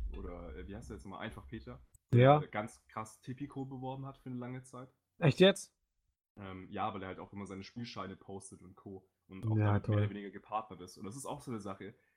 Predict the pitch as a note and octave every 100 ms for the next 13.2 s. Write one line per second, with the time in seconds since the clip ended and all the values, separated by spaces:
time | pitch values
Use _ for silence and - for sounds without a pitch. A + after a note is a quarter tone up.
0 | _ _ _ _ _ _ _ - - D3
1 | E3 C#3+ A#2+ B2 - B2 C#3 F#3+ D#3 C3+
2 | - G#2+ G#2 C#3+ D#3 B2 A#2 C3 C3 B2
3 | A2+ A2 - G#2+ G#2 G2+ A2+ B2 A#2+ -
4 | G#2+ G#2+ G#2 G2 F#2 _ _ _ G#2+ G#2+
5 | F#2 F2+ - D2 _ - A#2+ A#2+ A2 A2
6 | C3 D3 D3 D3 - - A#2 G2+ - C3
7 | D3+ - A2+ G2+ - _ _ - D#3 E3+
8 | - B2 G2 F2+ G#2+ A2+ - G#2 F#2+ G2
9 | E2+ F2+ - _ _ - C3 B2+ B2+ A#2
10 | G2+ - A#2+ D3+ C#3 C3 B2 A#2 - A2
11 | A2 G2 - G2+ G2+ - G2 - C#3+ E3
12 | A2 A2+ A#2 A2+ G#2+ A#2 - - A#2 A2+
13 | F#2